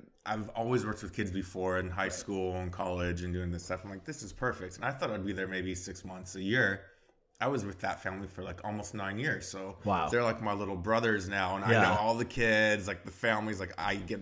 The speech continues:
Speaker 1: invited to the birthdays,
Speaker 2: So you were,
Speaker 1: go
Speaker 2: like,
Speaker 1: to, like,
Speaker 2: Kenny
Speaker 1: the
Speaker 2: G's Manny.
Speaker 1: Yeah, Uncle Kenny.
Speaker 2: <laughs> That's awesome.
Speaker 1: Yeah, so they asked me. And so that's, that's, uh, who wrote my book forward. And they lived on the beach, and they have two dogs, um, an English bulldog and a French bulldog.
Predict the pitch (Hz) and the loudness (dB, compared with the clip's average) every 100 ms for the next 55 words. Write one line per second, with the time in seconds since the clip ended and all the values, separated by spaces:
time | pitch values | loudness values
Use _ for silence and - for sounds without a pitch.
0 | - 110 101 104 - 113 92 104 101 110 | -6 0 0 0 -4 -6 -2 -2 0 0
1 | 101 104 147 151 139 120 117 - 107 101 | 4 6 10 12 12 12 8 4 4 4
2 | - 165 196 214 160 160 170 170 165 - | 12 12 12 12 10 10 10 10 6 2
3 | 110 120 127 113 101 135 135 202 - 135 | 8 12 12 12 8 6 6 4 4 6
4 | 151 160 185 - 226 160 110 175 - - | 8 8 8 10 10 10 10 8 6 4
5 | 147 - 156 247 - 107 123 151 160 120 | 6 8 10 10 10 6 8 12 12 10
6 | - 151 160 151 151 - 170 131 135 127 | 6 6 10 10 10 6 2 2 4 4
7 | 147 - 127 98 104 127 143 - - 120 | 4 2 -10 -10 0 2 4 0 0 4
8 | 110 104 98 120 113 110 104 101 98 - | 6 6 4 4 4 4 0 -2 -4 -2
9 | 98 95 95 98 95 92 90 98 127 127 | 0 2 0 0 -2 -2 -4 0 2 2
10 | 113 110 98 87 98 95 110 107 90 - | 0 0 -2 -2 -2 -2 -2 -2 -4 -4
11 | 131 110 98 95 95 92 - - - - | 0 4 4 4 2 0 -10 -18 -20 -8
12 | 104 95 90 98 113 117 117 113 113 104 | -2 -2 -2 -4 -2 0 -2 0 4 4
13 | 101 92 - 170 - 104 87 - - | 4 -2 0 0 0 -2 -2 -6 -12